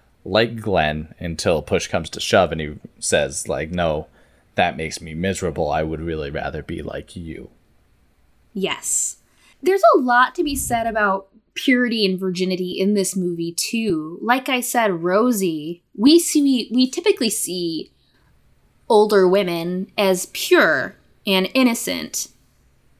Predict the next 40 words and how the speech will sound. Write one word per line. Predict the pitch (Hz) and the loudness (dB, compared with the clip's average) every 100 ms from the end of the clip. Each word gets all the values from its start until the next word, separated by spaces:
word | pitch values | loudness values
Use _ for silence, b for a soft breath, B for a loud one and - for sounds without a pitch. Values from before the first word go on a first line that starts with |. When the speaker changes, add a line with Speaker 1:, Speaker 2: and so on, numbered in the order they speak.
| _ _ _ - | _ _ _ 2
Speaker 2:
but | 233 214 - - _ | 4 4 0 -8 _
we | 214 233 | 0 2
don't | 247 277 - | 6 4 4
really | 220 190 | 4 4
look | 185 185 | 4 0
at | - | -2
their | 175 165 147 151 | -2 0 -2 -8
past. | - 175 143 135 - - - | -4 -2 -2 -4 -8 -10 -2
I | |
mean, | 170 165 - | 0 0 0
every, | 180 185 180 - - _ _ _ - | 0 2 0 0 -8 _ _ _ -2
everyone | 196 196 170 | 2 4 2
has | - 165 165 165 | 2 2 2 -2
a | |
history. | 143 262 - - 110 85 - | 0 0 0 -2 -2 -4 -8
Speaker 1:
Mm. | _ _ _ _ _ _ _ _ _ _ - | _ _ _ _ _ _ _ _ _ _ -2
Speaker 2:
And | 214 202 196 170 | 2 2 0 -6
she | - - 311 | -2 2 4
talks | 196 156 165 | 6 4 4
very | 190 190 185 | 2 4 4
openly | 196 208 170 156 | 2 0 -2 -2
about | 160 156 | -4 -4
the | 165 | -4
amount | 160 156 | -4 -4
of | 170 | -4
men | 170 180 | -2 0
that | 156 | 0
she | 160 | -2
had | 160 151 | -2 0
sex | 175 180 170 | 0 0 -4
with | 156 | -8
before | 165 - 160 | -10 -10 -6
she | 160 165 | -4 -4
got | 139 - | -4 -2
married, | 262 190 120 - _ _ _ _ - | 0 0 -2 -8 _ _ _ _ 0
as | 240 247 | 2 2
opposed | 262 254 214 202 - - _ - | 0 4 4 4 -2 -12 _ -6
to | - 240 196 180 - _ - | 0 2 4 2 0 _ -8
Sandler's | - - 427 359 185 180 175 175 | -2 2 4 4 2 0 -2 -2
character, | - 170 170 180 180 175 | 0 0 0 0 2 0